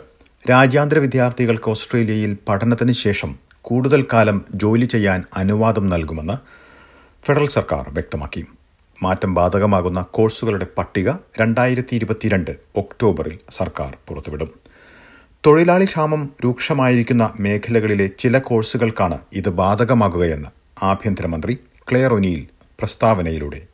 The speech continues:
അറിയിച്ചു. നഴ്സിംഗ്, എഞ്ചിനീയറിംഗ്, ഐ ടി മേഖലകളിലെ കോഴ്സുകൾക്ക് മുൻഗണനയുണ്ടാകുമെന്ന് ആഭ്യന്തരമന്ത്രി ക്ലെയർ ഒനീലിന്റെ വക്താവ് എസ് ബി എസ് ന്യൂസിനോട് വ്യക്തമാക്കിയിട്ടുണ്ട്.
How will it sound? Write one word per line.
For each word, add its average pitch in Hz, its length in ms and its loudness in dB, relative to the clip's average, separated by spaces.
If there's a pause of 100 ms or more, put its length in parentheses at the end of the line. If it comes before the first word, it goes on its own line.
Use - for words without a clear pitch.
(100)
അറിയിച്ചു. 76 360 -8 (840)
നഴ്സിംഗ്, 92 480 0 (260)
എഞ്ചിനീയറിംഗ്, 104 600 2 (220)
ഐ 104 120 0 (140)
ടി 131 80 2
മേഖലകളിലെ 110 680 2
കോഴ്സുകൾക്ക് 95 680 -2 (420)
മുൻഗണനയുണ്ടാകുമെന്ന് 98 1300 0
ആഭ്യന്തരമന്ത്രി 82 800 -6 (400)
ക്ലെയർ 127 220 4
ഒനീലിന്റെ 95 480 0
വക്താവ് 98 540 -2 (240)
എസ് - 180 -10
ബി 98 60 -6
എസ് 101 220 -4
ന്യൂസിനോട് 82 400 -6
വ്യക്തമാക്കിയിട്ടുണ്ട്. 78 880 -10